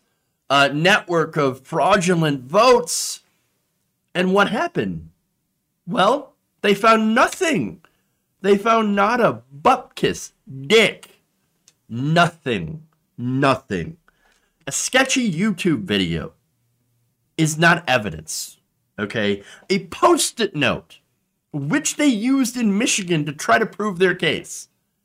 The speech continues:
is not evidence. You've got to have something concrete. You've got to show up,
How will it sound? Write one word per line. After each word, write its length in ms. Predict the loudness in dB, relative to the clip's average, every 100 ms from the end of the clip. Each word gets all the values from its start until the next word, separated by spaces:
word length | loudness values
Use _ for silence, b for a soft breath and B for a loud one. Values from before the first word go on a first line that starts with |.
| _
is 280 | -4 -2 2
not 300 | 4 4 0 2
evidence. 880 | 4 4 2 0 -4 -12 -12 -14 _ _ _ _ _
You've 360 | -2 -2 0
got 280 | 2 2 2
to 100 | 0
have 200 | 4 4
something 480 | 2 -4 -2 -4 -4
concrete. 640 | 0 0 0 -4 -6 -6 -12 _ _ _ _
You've 200 | -2 2
got 140 | 4 4
to 100 | 4
show 400 | 0 2 4 6
up, 360 | 4 2 -6